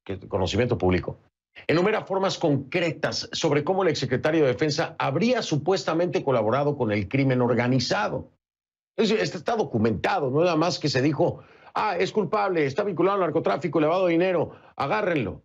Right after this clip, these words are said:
No, es que hay elementos de prueba para poder hacer eso, para que se pueda emitir una orden y para que se pueda llevar la detención. ¿Cuáles son esos elementos de prueba que tenían las autoridades estadounidenses?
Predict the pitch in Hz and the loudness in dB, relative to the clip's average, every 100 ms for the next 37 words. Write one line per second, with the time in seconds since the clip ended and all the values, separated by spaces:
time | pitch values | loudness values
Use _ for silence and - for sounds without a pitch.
0 | _ _ _ _ 143 151 165 - - 143 | _ _ _ _ -2 -2 -2 -4 -4 -2
1 | 165 143 180 160 135 - 190 190 151 131 | 0 0 0 -2 -2 0 0 0 -2 -2
2 | 120 135 170 - 165 156 151 139 113 110 | 0 0 0 0 0 0 0 -2 -4 -4
3 | 101 202 196 160 120 160 160 151 165 208 | -4 -2 -2 -2 0 0 0 0 0 0
4 | 202 123 107 101 92 139 123 127 120 143 | 0 0 -2 -2 0 2 2 0 0 0
5 | 143 208 - - _ _ _ _ _ _ | 0 0 -2 -10 _ _ _ _ _ _
6 | 247 262 262 240 240 208 185 160 170 185 | -2 0 0 0 2 2 2 2 0 2
7 | 175 143 165 170 156 147 147 180 156 156 | 0 2 2 0 -2 0 0 2 0 0
8 | 135 131 147 143 131 120 123 127 180 185 | 2 2 0 -2 -2 0 0 0 0 -2